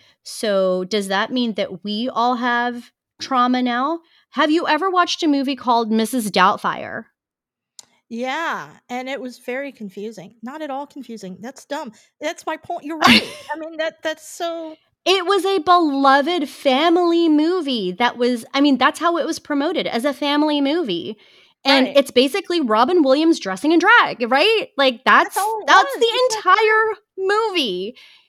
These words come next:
Speaker 2: What about
Speaker 1: Am I
Speaker 2: Roosevelt?
Speaker 1: damaged because of that? Did that confuse me as a child? Did it confuse you as a child?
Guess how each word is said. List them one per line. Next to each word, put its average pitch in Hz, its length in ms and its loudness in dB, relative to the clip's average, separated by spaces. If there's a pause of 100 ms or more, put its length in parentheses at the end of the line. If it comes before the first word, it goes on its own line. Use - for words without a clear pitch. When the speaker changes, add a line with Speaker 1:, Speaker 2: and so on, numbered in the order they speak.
Speaker 2:
What 494 140 -4
about 294 180 0
Speaker 1:
Am 311 100 10
I 330 120 8
Speaker 2:
Roosevelt? 294 120 4
Speaker 1:
damaged 277 720 2
because 302 340 0
of 320 120 -6
that? 370 260 4
Did 285 140 -2
that 330 200 0
confuse 320 640 -2
me 392 300 0
as 262 180 -2
a 269 80 2
child? 247 560 -2
Did 277 80 0
it 262 100 0
confuse 240 460 0
you 196 240 -4
as 285 100 0
a 349 80 -4
child? 392 540 0